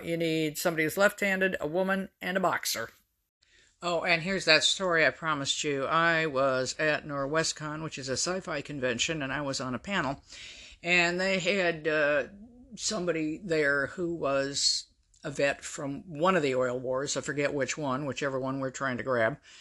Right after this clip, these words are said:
And, uh, he was in his dress greens, was Army, and he had all his medals and everything on, and, uh, he had obviously been very carefully coached on what to say and how to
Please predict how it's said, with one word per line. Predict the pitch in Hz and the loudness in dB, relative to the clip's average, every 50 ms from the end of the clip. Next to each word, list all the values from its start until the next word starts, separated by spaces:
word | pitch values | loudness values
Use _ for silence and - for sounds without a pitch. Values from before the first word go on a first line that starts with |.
| - - - - - _ _ _ _ - | -20 -20 -20 -20 -20 _ _ _ _ 0
And, | 190 190 185 180 185 | 2 4 6 6 6
uh, | 180 | 4
he | 170 196 226 226 | 4 4 2 2
was | 202 190 190 175 - | 4 4 2 2 0
in | - 170 165 165 165 | -2 -2 -2 -2 -2
his | 156 156 175 175 160 151 147 | -2 0 0 0 2 0 0
dress | 143 143 160 147 143 - | 0 2 4 4 4 4
greens, | - - 143 139 147 170 196 175 | 0 -2 -4 -4 -2 -2 -2 -4
was | 151 135 139 | -4 -2 0
Army, | 139 131 127 123 135 156 175 147 123 123 | 2 2 2 2 0 -2 -2 -4 -6 -6
and | 147 147 143 147 | -6 -4 -2 -2
he | 147 135 | 0 0
had | 135 135 | 2 2
all | 131 143 | 0 0
his | 139 135 | -2 -2
medals | 131 127 139 143 143 123 147 | -2 -2 -2 -2 -2 -4 -4
and | 139 | -4
everything | 135 135 135 - 151 151 | -4 -4 -6 -6 -4 -2
on, | 139 131 135 139 - | 2 2 2 2 0
and, | - 139 139 139 139 139 135 | 0 -2 -2 0 0 0 2
uh, | 135 135 127 123 | 2 4 2 2
he | - - 214 226 233 | 2 0 0 0 2
had | 208 226 214 - | 2 2 2 2
obviously | - - 233 247 240 226 214 185 175 - - 175 175 170 170 170 | 2 2 4 2 4 4 2 2 2 2 0 0 2 2 2 2
been | 165 156 147 147 147 143 143 143 139 - | 2 0 0 0 0 -2 -2 -4 -6 -6
very | 143 147 151 156 156 156 160 160 - | -4 -2 0 0 0 0 0 -2 -4
carefully | - - - 202 185 175 - 175 185 180 | -6 -8 -4 -2 -2 -2 0 -2 -2 -2
coached | - 254 220 220 214 - - - | 0 0 0 0 0 -2 -4 -2
on | 139 143 147 147 | -2 -2 -2 -4
what | 160 - - | -6 -8 -8
to | - - | -6 -6
say | - - 202 196 196 185 170 | -2 0 2 2 2 0 -2
and | 151 135 | -4 -6
how | - 131 120 113 | -8 -8 -8 -8
to | 120 - | -8 -10